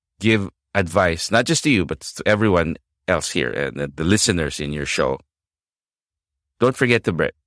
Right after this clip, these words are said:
the, the breath. No? The breath is the most, it's not even inexpensive 'cause it's free. It's your go-to.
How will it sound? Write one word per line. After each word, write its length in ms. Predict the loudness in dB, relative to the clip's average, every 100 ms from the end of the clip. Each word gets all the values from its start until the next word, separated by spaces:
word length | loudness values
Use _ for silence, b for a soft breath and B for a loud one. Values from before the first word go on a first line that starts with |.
| _
the, 220 | 0 2 2
the 120 | 2
breath. 360 | 2 0 -8 -20 _
No? 180 | -14 -14 _ _ _
The 340 | -8 -2 0
breath 580 | 0 2 2 2 -2 -12 -2
is 440 | 0 0 -2 -6
the 100 | -4
most, 600 | 0 0 0 -4 -10 -14 _
it's 160 | -20 -4
not 160 | -2
even 260 | 0 0 0
inexpensive 640 | 0 -2 -2 -2 -2 -6
'cause 200 | -6 -6
it's 180 | -6 -6
free. 540 | -10 -2 2 2 0 -8 _ _ _ _ _ _ _ _ _
It's 220 | -2 0
your 120 | 0
go-to. 540 | 2 2 2 -2 -4